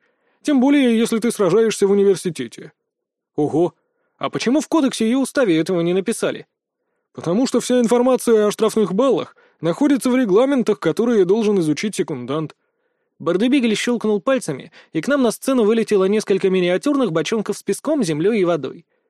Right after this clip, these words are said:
"Приступим". "Поехали". После небольшого размена ударами Тони показал мне довольно простой, но очень красивый конструкт огненного дождя. По сути, фейерверк, который в бою крайне неэффективен, но зрителям и судьям должно понравиться.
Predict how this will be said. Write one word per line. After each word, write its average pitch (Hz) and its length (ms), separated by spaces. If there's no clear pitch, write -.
"Приступим". 180 580
"Поехали". 208 640
После 196 280
небольшого 196 460
размена 190 400
ударами 190 400
Тони 220 280
показал 190 420
мне 196 160
довольно 185 340
простой, 226 480
но 226 140
очень 214 260
красивый 190 400
конструкт 175 540
огненного 196 480
дождя. 156 420
По 143 120
сути, 202 320
фейерверк, 220 520
который 226 360
в 208 60
бою 240 280
крайне 208 380
неэффективен, 196 720
но 202 160
зрителям 202 460
и 190 40
судьям 220 380
должно 202 380
понравиться. 180 640